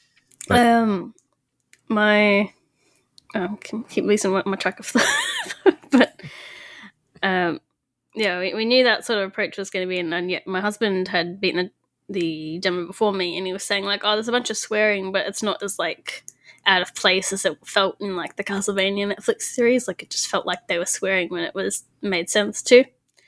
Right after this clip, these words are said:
Speaker 2: And then, yeah, like, you know, I played it, and there's a bit where one guy's just repeatedly, <laughs> like, saying shit
Speaker 1: <laughs> Yeah.
Speaker 2: before he gets, like, badly hurt, you know? <laughs>
Speaker 1: Yeah.
Speaker 2: Yeah, like, I, to me, 'cause, I mean, I swear a lot,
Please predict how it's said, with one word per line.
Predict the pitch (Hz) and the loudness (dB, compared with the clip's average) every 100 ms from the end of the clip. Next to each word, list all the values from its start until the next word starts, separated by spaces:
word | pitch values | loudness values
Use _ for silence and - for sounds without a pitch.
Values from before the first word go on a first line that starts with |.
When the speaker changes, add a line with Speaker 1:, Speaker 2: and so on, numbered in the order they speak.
| _ _ _ _ - | _ _ _ _ -4
Speaker 2:
And | 196 | 0
then, | 185 | 2
yeah, | 180 175 | 2 2
like, | 165 - | 0 -2
you | 185 | -2
know, | 170 | -2
I | 185 | -4
played | - 190 170 | -2 -2 -2
it, | |
and | 160 | -4
there's | 160 196 | -6 -6
a | |
bit | 190 - | -4 -2
where | 170 | -2
one | 175 175 190 | -2 -2 -4
guy's | 175 180 - | -4 -6 -8
just | - - - | -12 -10 -10
repeatedly, | - 196 - 190 | -4 -4 -2 -6
<laughs> | 190 - 240 | -6 -4 -2
like, | 226 | 0
saying | - - - - - - - 240 - | 0 0 -2 -10 -10 -6 -4 0 0
shit | - | 0
Speaker 1:
<laughs> | |
Yeah. | 147 | 0
Speaker 2:
before | - 247 | 0 0
he | 214 | 2
gets, | 208 - - | 0 -2 -4
like, | 190 - - _ - - - - - 214 | -6 -4 -10 _ -12 -12 -16 -14 -8 0
badly | 220 269 226 214 | 2 4 2 2
hurt, | 233 254 - _ _ | 2 2 2 _ _
you | 190 170 | -10 -4
know? | 185 | -2
<laughs> | 247 277 220 302 226 269 - 220 | -4 -4 -4 -2 -2 -2 -4 -2
Speaker 1:
Yeah. | 254 127 - _ _ _ - - - | 0 0 0 _ _ _ -20 -6 2
Speaker 2:
Yeah, | 196 | 4
like, | 165 175 | 4 2
I, | 190 180 - _ - | 0 0 -8 _ -10
to | 196 | -2
me, | 190 214 - - - | 2 2 2 -4 -2
'cause, | 190 165 160 | 0 0 -4
I | |
mean, | 160 147 | -4 -4
I | |
swear | - 165 | -4 -2
a | 147 | -2
lot, | 147 - | -2 -4